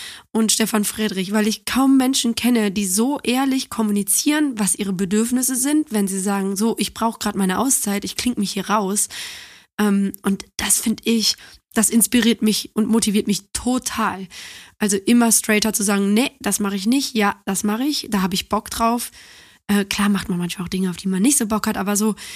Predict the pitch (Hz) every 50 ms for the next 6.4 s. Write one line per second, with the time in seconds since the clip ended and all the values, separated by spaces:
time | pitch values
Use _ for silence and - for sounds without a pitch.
0 | - - - _ - - 214 220 262 294 403 359 - - 202 208 202 208 202 202
1 | 196 196 202 196 - - 247 262 269 - - 220 202 190 - 202 - - 208 214
2 | 233 - - 214 208 202 190 190 190 208 220 202 196 - 190 202 254 294 - -
3 | 254 247 214 226 226 233 247 247 226 214 - - 196 196 202 202 196 196 196 -
4 | - 214 202 214 214 208 202 202 - - 202 202 202 208 226 220 - 233 208 226
5 | 240 294 277 - - - 247 233 202 190 196 254 311 320 - - - - 196 202
6 | 202 202 202 196 202 202 196